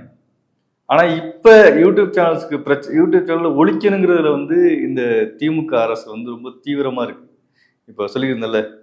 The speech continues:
இந்த பத்திரிகையாளர்கள்லாம் யாரெல்லாம் திமுகவுக்கு ஆதரவா பேசுறாங்களோ அவங்களையெல்லாம் விட்டுட்டு, திமுகவுக்கு எதிரா யார் யாரெல்லாம் பேசுறாங்களோ அவங்கள மட்டுமே, அஹ், டார்கெட் பண்ணி அவங்கள வந்து முடிச்சு கட்டணும் தான் இப்ப திமுகவோட வேலை.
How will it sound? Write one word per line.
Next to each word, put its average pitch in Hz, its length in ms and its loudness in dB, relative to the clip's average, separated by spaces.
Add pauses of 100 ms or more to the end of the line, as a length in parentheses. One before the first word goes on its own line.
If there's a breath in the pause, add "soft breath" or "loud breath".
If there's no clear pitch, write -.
இந்த 95 140 -14 (280)
பத்திரிகையாளர்கள்லாம் 101 760 -8 (340)
யாரெல்லாம் 120 640 0
திமுகவுக்கு 131 560 -2
ஆதரவா 117 320 0
பேசுறாங்களோ 101 540 -8 (100)
அவங்களையெல்லாம் 113 500 -6
விட்டுட்டு, - 360 -18 (540)
திமுகவுக்கு 170 600 2
எதிரா 139 200 2
யார் 117 220 2
யாரெல்லாம் 120 300 -4
பேசுறாங்களோ 107 480 -6 (520 soft breath)
அவங்கள 190 440 4
மட்டுமே, 190 440 0 (300)
அஹ், 127 340 -2
டார்கெட் 156 420 2
பண்ணி 139 220 -6 (140)
அவங்கள 131 380 -4
வந்து 135 260 -8 (340)
முடிச்சு 139 300 -12
கட்டணும் 117 380 -10
தான் 147 140 -6
இப்ப 113 140 -14
திமுகவோட 110 560 -12
வேலை. 101 200 -12